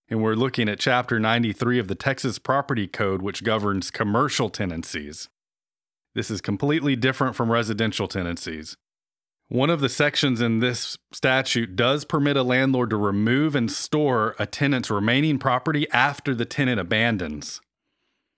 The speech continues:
And after sixty days of storage, the landlord can dispose of the property. But first, the landlord has to provide a sixty-day warning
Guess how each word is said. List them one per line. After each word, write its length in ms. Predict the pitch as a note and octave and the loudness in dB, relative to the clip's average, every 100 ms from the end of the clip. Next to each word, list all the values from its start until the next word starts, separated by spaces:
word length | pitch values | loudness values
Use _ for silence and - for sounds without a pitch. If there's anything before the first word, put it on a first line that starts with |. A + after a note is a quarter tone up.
| _ | _
And 100 | A#2+ | 0
after 280 | B2+ A#2+ A2 | 2 2 0
sixty 400 | - E3 F3 F3 | 0 0 0 2
days 260 | D3+ D3+ A#2+ | 2 2 0
of 80 | G2+ | -2
storage, 480 | - E3 E3 B2+ | -2 0 2 0
the 80 | B2 | 0
landlord 400 | A#2+ C3+ C3+ C3 | 2 2 2 0
can 100 | C3+ | 0
dispose 440 | B2 - E3+ F#3 D3 | -2 0 0 0 -2
of 60 | |
the 60 | G#2+ | -6
property. 520 | - F2 - E2 D#2 _ - | -2 -4 -4 -10 -12 _ -6
But 140 | G2 | -6
first, 580 | - - C3 D3+ F3 - | -6 0 2 2 -2 -2
the 80 | B2 | 0
landlord 680 | A#2 C3+ C3+ A2+ G#2+ G#2+ A2+ | 2 4 4 2 2 2 -2
has 260 | - A#2 A2+ | -2 -2 -2
to 100 | - | -4
provide 340 | A#2+ G#2+ G#2 | -2 0 0
a 60 | - | 0
sixty-day 720 | - D#3+ - F3 D3+ D3 C3 | -2 -2 -2 -2 2 2 2
warning 720 | G#2+ A#2+ C#3+ C3+ A2 G#2 G#2 | 0 0 2 2 0 -2 -4